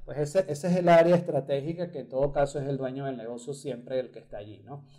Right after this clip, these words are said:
La segunda área, y en ese orden de importancia, no porque las demás no sean importantes, sino que las que más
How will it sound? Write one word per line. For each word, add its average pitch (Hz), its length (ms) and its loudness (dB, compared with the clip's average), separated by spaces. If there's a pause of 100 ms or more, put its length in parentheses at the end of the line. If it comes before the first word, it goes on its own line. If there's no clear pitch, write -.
(240)
La 156 100 -4
segunda 180 480 4
área, 185 160 4
y 165 80 2
en 139 140 -4
ese 170 200 2
orden 170 720 2
de 147 140 -2
importancia, 143 800 -4
no 175 140 4
porque 196 180 0
las 160 160 2
demás 143 260 -2
no 175 120 -2
sean 175 200 -4
importantes, 170 600 -2
sino 135 260 -8
que 170 80 -4
las 170 200 0
que 139 140 -8
más 143 300 -8